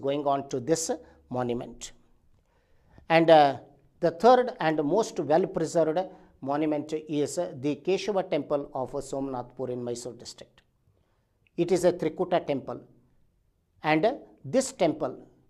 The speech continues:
is known as the best example of the Hoysala architecture. And Hoysala architecture shows here mainly the engraving of the sculptures of, uh,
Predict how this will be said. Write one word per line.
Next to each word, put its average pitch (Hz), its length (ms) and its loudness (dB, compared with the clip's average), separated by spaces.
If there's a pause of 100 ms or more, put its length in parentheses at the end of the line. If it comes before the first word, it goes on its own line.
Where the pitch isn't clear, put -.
(140)
is 180 280 4
known 190 380 4
as 156 380 2 (380)
the 143 100 0
best 214 360 0
example 151 520 -2
of - 120 -6
the 127 100 -6
Hoysala 131 480 -8
architecture. - 520 -20 (1600)
And 190 140 4
Hoysala 240 500 4
architecture 180 580 -2 (140)
shows - 560 2 (1300)
here 180 340 8 (320)
mainly 220 300 0
the 196 240 0
engraving 233 640 0 (140)
of 156 200 4 (1000)
the 156 120 0
sculptures 220 640 0
of, 165 240 2
uh, 214 100 0